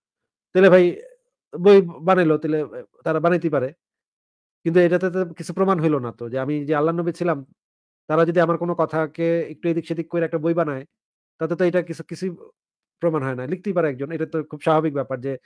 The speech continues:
এক বেটা মরে গেছে, কি কি কয়ে গেছিল, ওইগুলো লিখে ফেলাই। <coughs> সক্রেটিস নামক একজন,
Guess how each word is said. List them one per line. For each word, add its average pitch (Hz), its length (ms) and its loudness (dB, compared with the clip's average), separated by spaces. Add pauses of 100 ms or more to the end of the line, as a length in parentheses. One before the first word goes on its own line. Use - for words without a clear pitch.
(180)
এক 143 120 -6
বেটা 151 160 -2
মরে 165 220 0
গেছে, 170 220 -4
কি 165 120 -12
কি 156 120 -18
কয়ে 160 200 0
গেছিল, 175 260 -6
ওইগুলো 147 200 -4
লিখে 135 200 -10
ফেলাই। 110 200 -12 (580)
<coughs> - 300 -2
সক্রেটিস 190 460 0
নামক 185 180 -2
একজন, 175 240 -4